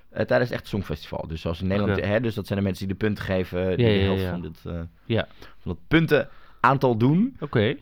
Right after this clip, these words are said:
Speaker 1: Eh, daar zijn er twintig uitgekozen en die honderdtwintig mensen bepalen dus uiteindelijk achter gesloten
Speaker 2: Oh, maar
Speaker 1: deuren wie er, ehm,
Speaker 2: dat vind ik best wel goed, want dan heb je en een vakjury als in gewoon, die weten technisch hoe alles goed is, zeg maar. Die,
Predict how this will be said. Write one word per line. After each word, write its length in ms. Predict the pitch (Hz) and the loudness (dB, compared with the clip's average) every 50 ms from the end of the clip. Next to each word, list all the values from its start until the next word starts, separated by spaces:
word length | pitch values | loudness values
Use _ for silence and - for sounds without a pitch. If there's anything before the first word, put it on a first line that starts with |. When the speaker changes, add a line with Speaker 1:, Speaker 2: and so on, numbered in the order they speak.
| - - - | -12 -10 -4
Speaker 1:
Eh, 280 | - 104 110 110 107 104 113 | -2 0 0 2 0 2 4
daar 240 | 156 160 185 185 | 6 6 6 6
zijn 140 | - 170 143 | 4 2 2
er 100 | 170 - | 2 0
twintig 320 | - - 175 180 - - - | 0 -2 -2 -2 -2 0 0
uitgekozen 640 | - 135 131 - - - 139 143 165 165 - - | 0 0 0 -2 -2 0 2 2 2 2 0 -2
en 180 | - 110 110 107 | -2 -2 -2 0
die 200 | 135 165 160 135 | 0 0 0 0
honderdtwintig 600 | 107 110 131 143 151 143 - 147 135 - 101 - | 2 2 2 2 0 0 0 -2 -4 -4 -4 -4
mensen 260 | 113 120 147 - - | -4 -4 -4 -4 -6
bepalen 300 | 117 110 120 113 107 107 | -2 0 2 2 2 2
dus 100 | 104 104 | 0 -2
uiteindelijk 400 | 107 - - 90 98 95 92 - | -2 -2 -2 -2 -2 -2 -2 -4
achter 280 | 87 95 - - 90 | -4 -6 -6 -8 -10
gesloten 300 | - - - 92 90 - | -10 -4 -2 -2 0 2
Speaker 2:
Oh, 60 | 147 131 | 2 2
maar 80 | 120 | 2
Speaker 1:
deuren 220 | 90 82 80 80 80 | 2 0 -2 -4 -4
wie 140 | 82 85 82 | -6 -6 -6
er, 180 | 80 76 76 | -6 -8 -8
ehm, 180 | 73 71 73 71 69 71 - - | -8 -10 -10 -10 -10 -12 -8 -2
Speaker 2:
dat 120 | - 170 165 | -2 0 0
vind 40 | 185 | 2
ik 100 | 151 135 | 2 2
best 120 | 143 131 | 4 2
wel 100 | 135 131 | 2 2
goed, 220 | - - 165 117 | 2 2 2 2
want 120 | - 123 120 | 2 2 2
dan 100 | 123 127 | 2 2
heb 120 | 120 - | 0 0
je 80 | - - | 0 2
en 140 | 143 160 165 | 4 4 4
een 80 | 147 | 4
vakjury 540 | - 147 143 143 - - 135 117 117 117 107 | 4 4 4 4 4 2 2 2 2 2 0
als 200 | - 117 - - | 0 0 0 0
in 200 | 120 104 98 98 | 0 0 0 0
gewoon, 280 | - 113 104 101 95 95 | 2 2 2 2 2 0
die 120 | 104 104 | -2 0
weten 300 | 107 104 101 - 107 - | 0 0 0 -2 -6 -4
technisch 340 | - 123 120 - 127 110 98 | -2 -2 0 0 -2 -2 0
hoe 120 | 113 101 | -2 0
alles 240 | - 95 107 101 - | 2 2 2 2 0
goed 220 | - 131 127 - | -4 -4 -4 -2
is, 140 | 139 147 139 | -4 -4 -2
zeg 160 | - 139 135 | -2 -4 -2
maar. 140 | 143 147 147 | 0 0 0
Die, 140 | 135 123 | 0 0